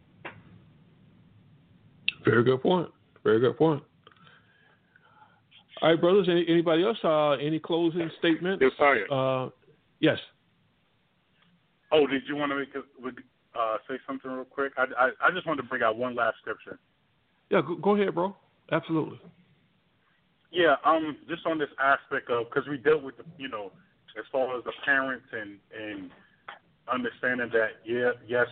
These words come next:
Speaker 2: we do need to, um, teach our children according to the scriptures, discipline them, and use corporal punishment, but in the right way and method that the scripture, that the scriptures lays out. Um, and,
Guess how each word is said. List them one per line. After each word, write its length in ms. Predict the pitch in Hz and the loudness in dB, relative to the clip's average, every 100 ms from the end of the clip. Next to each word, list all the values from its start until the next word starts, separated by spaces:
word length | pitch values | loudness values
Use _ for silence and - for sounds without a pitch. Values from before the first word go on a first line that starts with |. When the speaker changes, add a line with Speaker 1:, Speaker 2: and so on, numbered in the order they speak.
| 117 | -4
Speaker 2:
we 120 | 104 | -8
do 320 | 120 127 127 | -6 -4 -4
need 200 | 127 123 - | -6 -8 -6
to, 260 | - 101 - _ _ _ - | -6 -6 -10 _ _ _ -10
um, 360 | 101 95 87 85 _ _ _ _ _ _ _ _ _ - | -6 -6 -8 -18 _ _ _ _ _ _ _ _ _ -4
teach 160 | 147 | 2
our 160 | 131 131 - | 2 2 0
children 240 | 139 127 | -2 -2
according 320 | 113 139 139 - | -6 -4 -4 -6
to 60 | 131 | -12
the 60 | - | -12
scriptures, 440 | - 120 - 110 98 87 | -12 -12 -10 -10 -10 -4
discipline 540 | 120 120 110 - 131 | -4 -4 -8 -4 -2
them, 160 | 127 127 - | -2 -4 -4
and 260 | 123 131 | -6 -4
use 160 | 135 143 | -4 -4
corporal 300 | - 135 143 - | -2 -2 -4 -4
punishment, 460 | 135 120 - 107 95 | -2 -2 -6 -8 0
but 140 | 107 | 4
in 120 | 117 120 | 6 6
the 100 | 110 | 4
right 280 | 110 127 | 4 2
way 220 | 117 135 139 | 0 -4 -2
and 140 | 143 | 0
method 420 | 147 135 113 104 - 170 180 214 247 269 - - | 0 0 -6 -12 -12 -14 -14 -14 -16 -14 -14 -6
that 160 | 117 - | -6 -6
the 80 | 101 | -10
scripture, 380 | - 147 - 131 131 _ _ - | 0 0 0 -4 -6 _ _ -8
that 180 | 117 113 | -6 -6
the 60 | 110 | -6
scriptures 320 | - 127 123 110 | -4 -6 -6 -4
lays 300 | 120 120 110 | -2 -2 2
out. 300 | 131 123 - _ _ _ _ _ _ _ _ _ | 2 2 -2 _ _ _ _ _ _ _ _ _
Um, 440 | 120 123 120 117 101 _ _ _ _ _ _ _ _ _ - | 4 6 4 0 -10 _ _ _ _ _ _ _ _ _ -8
and, 220 | 139 135 | -4 -4